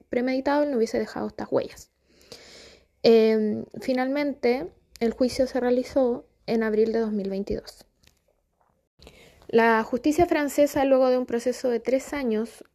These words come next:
em, logró llevar a Nicolás hacia Francia. Ellos habían pedido que en Chile se le encarcelara,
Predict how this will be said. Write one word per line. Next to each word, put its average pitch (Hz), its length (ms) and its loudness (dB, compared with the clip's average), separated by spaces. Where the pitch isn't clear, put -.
em, 202 540 -4
logró 214 300 2
llevar 247 480 2
a 233 80 -2
Nicolás 220 400 -4
hacia 240 180 -8
Francia. - 520 -14
Ellos 311 260 6
habían 302 300 4
pedido 294 480 4
que 262 80 0
en 240 100 -4
Chile 269 240 0
se 269 100 -4
le 240 60 0
encarcelara, 220 800 -2